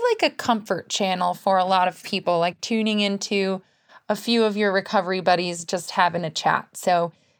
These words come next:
if you want more of a relaxed chit chat, talk show vibe content related to recovery, I think you're going to love our YouTube channel, and it's called The Meg and Anne Claire Show. So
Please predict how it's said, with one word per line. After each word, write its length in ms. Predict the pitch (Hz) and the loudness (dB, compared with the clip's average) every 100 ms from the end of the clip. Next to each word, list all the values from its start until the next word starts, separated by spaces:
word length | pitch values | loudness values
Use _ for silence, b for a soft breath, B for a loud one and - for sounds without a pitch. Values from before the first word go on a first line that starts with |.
| _ | _
if 80 | 262 | -4
you 100 | 277 | 2
want 300 | 277 277 254 | 2 2 2
more 240 | 240 240 | 2 2
of 100 | 214 - | 0 -2
a 320 | 202 190 190 | 0 0 -2
relaxed 840 | 190 202 190 196 196 - - - - _ | -4 -4 2 2 2 -2 -16 -16 -18 _
chit 280 | - 254 - | -2 -2 -2
chat, 400 | - 226 214 - | 2 4 4 2
talk 280 | - 214 208 | 2 2 2
show 300 | - 214 208 | 0 0 2
vibe 480 | 196 185 180 185 - | 4 4 4 0 -2
content 640 | - 185 196 - 190 190 b b b - | -2 0 0 0 0 -2 b b b -4
related 480 | 214 233 285 269 226 | 0 2 2 0 0
to 120 | 240 | 0
recovery, 640 | 214 226 208 202 208 214 b b b | 0 2 0 2 0 -2 b b b
I 80 | - | -4
think 320 | 214 - 214 | -2 0 0
you're 100 | 214 | 0
going 320 | 196 202 190 190 | 0 0 0 -4
to 360 | - 208 196 - - | -4 -2 -2 -4 -10
love 440 | 180 196 190 190 185 | -4 2 4 2 2
our 120 | 196 | -2
YouTube 500 | 196 190 185 - 180 | 0 -4 -6 -6 -6
channel, 340 | - 185 185 185 | -2 0 0 0
and 160 | 190 | -2
it's 140 | 180 - | -4 -4
called 380 | 202 180 180 - _ _ _ - | 0 2 0 -6 _ _ _ 2
The 140 | 392 | 4
Meg 340 | 311 247 240 - | 6 6 6 2
and 240 | 226 220 | -2 -2
Anne 280 | 214 202 202 | -2 -2 -4
Claire 320 | - 202 196 | -2 -2 -2
Show. 400 | - 214 185 208 | -2 2 2 0
So 460 | 208 - 185 185 | -2 -4 -2 -4